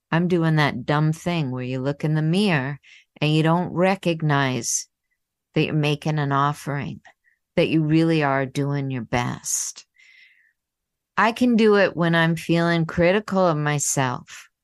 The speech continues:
I'll catch myself conjuring some sort of image that maybe I wasn't so ready. And I think I hear it in the playback. Here's the truth.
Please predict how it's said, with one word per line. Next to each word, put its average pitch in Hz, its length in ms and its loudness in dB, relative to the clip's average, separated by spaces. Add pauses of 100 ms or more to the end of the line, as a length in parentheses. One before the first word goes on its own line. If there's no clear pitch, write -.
(420)
I'll 165 180 2
catch 214 500 -2
myself 151 840 -2 (500)
conjuring 214 880 2
some 180 360 -2
sort 175 380 0
of 156 160 -2 (120)
image 185 580 -2
that 156 320 0 (460)
maybe 185 280 4
I 180 180 4
wasn't 170 420 0
so 170 300 2
ready. 160 600 0 (560)
And 190 140 2
I 196 80 4
think 254 320 0
I 233 80 2
hear 226 560 0
it 156 180 0 (600)
in 165 140 2
the 170 60 2
playback. 165 1160 -2 (920)
Here's 359 460 2
the 170 120 2
truth. - 760 -2